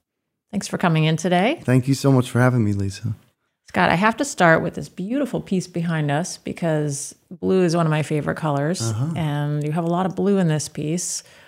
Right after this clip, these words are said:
Speaker 1: What's the name of this piece, and describe it for people?
Speaker 2: Well, this piece right here, uh, let me preface by saying I'm a blue guy too. I, I mean, I love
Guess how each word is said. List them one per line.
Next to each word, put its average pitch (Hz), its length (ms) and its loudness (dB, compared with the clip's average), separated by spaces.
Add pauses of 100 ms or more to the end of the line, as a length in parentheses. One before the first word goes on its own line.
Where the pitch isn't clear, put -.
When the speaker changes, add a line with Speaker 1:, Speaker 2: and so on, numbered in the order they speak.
Speaker 1:
What's - 240 -4
the 311 60 0
name 294 200 2
of 220 80 4
this - 140 0
piece, - 320 -4
and 180 80 -2
describe 233 360 0
it 214 120 2
for 165 100 -4
people? - 480 -8 (680)
Speaker 2:
Well, 135 180 6
this 135 300 -2
piece 202 360 0
right 165 160 0
here, - 460 -6 (160)
uh, - 140 -16 (260)
let 165 300 2
me 165 100 8
preface 139 400 6
by 127 120 6
saying 113 460 4
I'm 113 220 2
a 117 80 2
blue 117 240 2
guy 104 240 -2
too. - 300 -10 (320)
I, 110 260 4
I 123 60 8
mean, 120 240 4
I 120 360 2 (380)
love 123 680 6